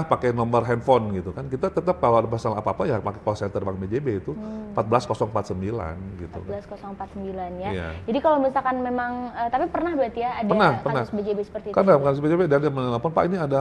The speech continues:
Speaker 1: mohon maaf." Lah, dia langsung kontak ke saya bahwa,
Speaker 2: Hmm.
Speaker 1: "Pak, ini Pak, ada apa, ini ada na-, ada yang nelfon saya tapi tidak dikenal." Dia meminta, oh, saya langsung, "Oke, kita langsung ngeblokir." Kita blokir dulu.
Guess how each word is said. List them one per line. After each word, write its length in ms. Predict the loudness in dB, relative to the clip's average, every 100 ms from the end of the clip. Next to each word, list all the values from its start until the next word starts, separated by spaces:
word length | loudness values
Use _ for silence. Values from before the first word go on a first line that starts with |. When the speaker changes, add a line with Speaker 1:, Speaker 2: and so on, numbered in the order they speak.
| 0
Speaker 1:
mohon 200 | -2 -4
maaf." 160 | -6 0
Lah, 160 | 6
dia 80 | 10
langsung 240 | 10 8
kontak 320 | 4 4 2 4
ke 140 | 4 4
saya 320 | 4 2 2 2
bahwa, 320 | 2 2 0
Speaker 2:
Hmm. 160 | -4 -12 -16 -18 -20 -20 -20 -20 -4
Speaker 1:
"Pak, 160 | 0 2
ini 80 | 0
Pak, 160 | -2 -2 0 0
ada 400 | 0 0 0 -2 -6 -14 -6
apa, 280 | -4 -2 -2 -2
ini 160 | -2
ada 320 | -2 -2 0 -2
na-, 220 | -2 -8 -6
ada 160 | -2 0
yang 80 | 0
nelfon 240 | -2 -2
saya 220 | -2 0 0
tapi 160 | 0
tidak 240 | 2 2 0
dikenal." 220 | -4 -2
Dia 80 | -2
meminta, 400 | -2 -2 -2 0
oh, 160 | 2 2
saya 160 | 0 -2
langsung, 240 | -2 -8 -10 -20 -20 -20 -20 -8
"Oke, 160 | 0 2 2 -4
kita 160 | -8 -4
langsung 320 | -2 -2 -2
ngeblokir." 400 | -2 -2 0 -2
Kita 240 | -4 0 4
blokir 240 | 4 4
dulu. 320 | 0 0 -2